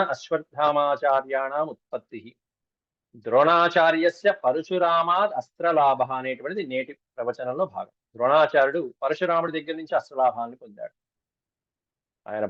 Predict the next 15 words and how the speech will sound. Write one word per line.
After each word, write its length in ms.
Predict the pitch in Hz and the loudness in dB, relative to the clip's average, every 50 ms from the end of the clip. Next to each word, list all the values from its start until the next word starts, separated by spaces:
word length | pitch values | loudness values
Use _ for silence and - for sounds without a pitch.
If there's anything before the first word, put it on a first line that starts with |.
| 98 | 0
భార్గవరామాశ్రమం, 880 | 104 113 123 123 143 143 143 139 131 131 127 127 127 - - 131 117 107 98 | 0 0 4 6 6 8 8 8 6 4 4 0 0 -2 -6 -12 -14 -14 -12
అసలు 160 | - 131 110 95 - | -10 -12 -12 -8 -4
భార్గవరాముడు, 600 | - 123 131 127 139 135 131 120 107 101 95 - _ _ - | 0 0 2 4 6 6 6 6 4 2 -2 -10 _ _ -8
పరశురాముడి 440 | 120 117 117 - 131 127 123 120 113 101 | -8 -6 -2 0 0 2 2 2 0 -2
అసలు 160 | - 120 113 110 | -2 -6 -10 -10
పేరు 160 | 113 98 92 _ _ - | -12 -14 -20 _ _ -8
భార్గవరాముడు. 480 | 110 117 110 107 104 101 - _ _ _ _ _ _ _ _ _ _ _ _ _ _ _ _ _ _ _ _ _ _ _ _ _ _ _ _ - 120 | -8 -8 -6 -8 -8 -8 -10 _ _ _ _ _ _ _ _ _ _ _ _ _ _ _ _ _ _ _ _ _ _ _ _ _ _ _ _ 0 2
ఆయన 160 | 139 147 151 151 160 | 4 4 4 4 2
దగ్గర 180 | 156 170 196 175 139 | 4 4 6 6 6
అస్త్ర 200 | - - - 160 147 143 - _ _ _ _ _ _ _ - | 4 2 2 2 2 2 0 _ _ _ _ _ _ _ -14
విద్యలు 280 | 127 117 110 139 131 127 - | -14 -6 -2 0 0 0 0
పొందడం. 280 | 113 104 101 101 95 90 _ _ _ _ _ _ - | -4 -6 -6 -8 -10 -12 _ _ _ _ _ _ -6
నిన్నటి 260 | 147 156 165 175 175 170 170 | -2 0 0 2 2 4 4
పాఠంలోనే 500 | 165 170 180 202 196 196 196 196 190 185 185 185 | 4 4 4 2 2 2 0 0 0 0 -2 -4
ఉన్న 140 | 185 190 | -6 -6